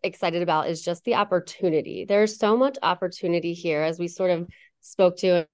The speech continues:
I know I sound like a broken record again, but, uh, that golf is e-, e-, exiting that tra-, you know, traditional sense of what it was always known for and moving into this personality-driven, content-driven,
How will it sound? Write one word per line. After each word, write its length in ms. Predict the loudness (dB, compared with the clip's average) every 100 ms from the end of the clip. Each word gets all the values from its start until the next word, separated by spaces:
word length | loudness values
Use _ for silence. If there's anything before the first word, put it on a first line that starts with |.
| -8
I 100 | -2
know 120 | 0
I 60 | 0
sound 160 | 0
like 160 | -2 -2
a 60 | -4
broken 240 | -4 -2
record 300 | -2 -2 -2
again, 240 | -2 -2
but, 240 | -2 -2 -4 _ _ _ _ _ _ _ _
uh, 180 | -4 -2 0
that 200 | 0 4
golf 300 | 4 4 6
is 440 | 8 6 2 -10 _ -6
e-, 40 | -2
e-, 220 | -2 0
exiting 500 | 0 0 0 2 2
that 160 | 0 -4
tra-, 240 | -6 -6 -4
you 160 | -2
know, 80 | -2
traditional 840 | -2 -8 2 4 4 4 2 2
sense 380 | 0 0 0 -2
of 140 | -4 -2
what 180 | -2
it 80 | -2
was 120 | -4
always 320 | -2 -2 -2 -2
known 320 | -2 -2 -2
for 440 | -2 -2 -2 -6 -8 -20 -20 _
and 500 | 6 8 8 8 10
moving 320 | 10 10 10
into 380 | 10 8 6 2
this 560 | 2 4 2 -2 -12 -20 _ _ _ _ _
personality-driven, 1500 | 0 2 4 4 6 4 2 0 0 2 4 4 4 2 -2
content-driven, 1400 | -4 0 0 0 -4 -4 -2 -2 0 0 0 -2 -4